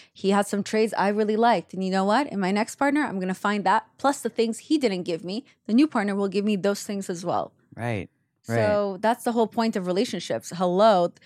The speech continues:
Speaker 1: The whole point of relationships, you're meant to break up until you find someone, not, maybe, you know, we use those romantic words, but if you find someone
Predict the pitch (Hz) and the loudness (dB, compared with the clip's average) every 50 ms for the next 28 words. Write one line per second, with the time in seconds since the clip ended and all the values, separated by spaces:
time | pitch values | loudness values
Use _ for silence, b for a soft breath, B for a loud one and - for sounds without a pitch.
0 | b b b 208 220 233 277 277 311 285 277 226 214 208 226 277 - 240 208 - | b b b 0 2 2 4 4 4 4 4 2 2 2 2 2 0 -2 -2 -2
1 | 202 180 - - 202 190 190 196 202 233 247 - 240 185 196 190 185 - - 202 | -2 -2 -2 -2 -2 -2 0 2 2 0 0 0 0 2 2 2 2 2 2 4
2 | 190 147 - - _ _ b b b b b 196 196 - 214 214 202 202 190 - | 4 4 2 0 _ _ b b b b b -6 -2 0 0 0 0 0 -2 -2
3 | - 226 233 285 277 - - 202 180 175 160 160 160 175 B B B B B B | 0 0 2 2 2 0 -2 -2 -2 -2 -2 -2 -4 -6 B B B B B B
4 | B B _ - - _ - - 104 151 208 - - - - - - - 185 - | B B _ -20 -20 _ -14 -6 -2 0 0 0 -2 -6 -18 -20 -20 -20 -20 -20
5 | _ - - - - 196 202 208 208 202 196 202 202 202 196 185 - 185 196 190 | _ -20 -20 -10 -4 -2 0 2 2 0 0 -2 -2 -2 -2 -4 -4 -4 -4 -2
6 | 190 190 180 185 185 180 170 190 202 190 190 196 180 185 190 170 185 180 170 - | -2 -2 -2 -4 -6 -6 -4 -4 -2 0 0 0 0 0 -2 -2 -2 -2 -2 -4
7 | 185 - - 185 180 208 220 - - 190 175 175 180 185 - - 240 240 285 339 | -6 -4 -2 0 0 0 0 -2 -2 -2 -2 -2 -4 -10 -6 -2 0 2 2 2
8 | 320 - - 214 190 170 156 139 151 208 | 0 -2 -4 -4 -2 -2 -4 -4 -6 -8